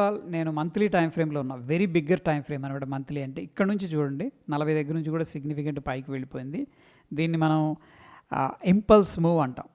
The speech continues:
ఓకే, స్ట్రాంగ్ మూవ్ అయితే వచ్చింది. దాని తర్వాత మళ్ళీ హై ప్రైసెస్ ఏదైతే ఉన్నాయో, హై ప్రైస్ నుంచి మళ్ళీ కిందకి వెళ్ళిపోయింది, రఫ్గా మూడు వందల యాభై దగ్గర నుంచి కూడా.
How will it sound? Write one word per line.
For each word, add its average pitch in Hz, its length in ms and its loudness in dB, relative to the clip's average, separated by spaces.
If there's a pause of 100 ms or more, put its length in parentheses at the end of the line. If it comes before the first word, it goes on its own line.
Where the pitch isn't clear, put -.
(720)
ఓకే, 202 240 2 (160)
స్ట్రాంగ్ 175 400 2
మూవ్ 190 120 4
అయితే 180 160 2
వచ్చింది. 175 420 2
దాని 190 160 0
తర్వాత 190 160 -2
మళ్ళీ 175 600 0 (340)
హై 165 200 2
ప్రైసెస్ 175 500 0
ఏదైతే 160 320 0
ఉన్నాయో, 156 300 0
హై 165 180 2
ప్రైస్ 160 300 0
నుంచి 151 180 -4
మళ్ళీ 147 220 -2
కిందకి 143 280 -6
వెళ్ళిపోయింది, 143 520 -6
రఫ్గా 160 300 -4
మూడు 143 200 -4
వందల 147 180 -4
యాభై 139 200 -4
దగ్గర 135 200 -8
నుంచి 139 220 -10
కూడా. 143 160 -10